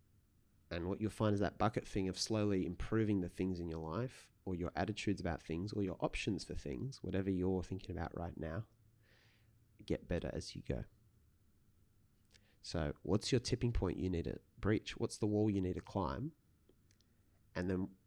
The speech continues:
instead of looking for one door that opens at the top of that wall, why don't you look at the first door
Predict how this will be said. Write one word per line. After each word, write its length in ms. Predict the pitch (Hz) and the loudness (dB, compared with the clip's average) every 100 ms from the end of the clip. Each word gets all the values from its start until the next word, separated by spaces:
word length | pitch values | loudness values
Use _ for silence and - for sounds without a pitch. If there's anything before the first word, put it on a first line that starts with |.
| - - | -20 -10
instead 380 | 110 - - 143 | -8 -2 4 6
of 220 | 147 110 - | 6 2 -8
looking 360 | - 120 127 117 | -2 0 4 2
for 240 | - 113 | 4 2
one 260 | 107 113 110 | 6 6 6
door 240 | 107 117 | 6 4
that 140 | 107 95 - | 4 0 -2
opens 360 | 110 - 98 | -4 -2 -4
at 120 | - | -6
the 60 | - | -8
top 220 | - 113 | -4 -2
of 80 | 104 | 2
that 140 | 95 - | 2 2
wall, 460 | 92 107 - - - _ _ _ _ - - - - - | 4 4 4 -2 -10 _ _ _ _ -20 -20 -20 -20 -8
why 120 | - 110 | 2 6
don't 120 | 131 | 6
you 100 | 117 | 6
look 160 | 113 | 4
at 160 | - - | 2 -4
the 60 | - | -8
first 500 | - - 104 101 - | -2 4 4 4 0
door 300 | 58 - | -2 -2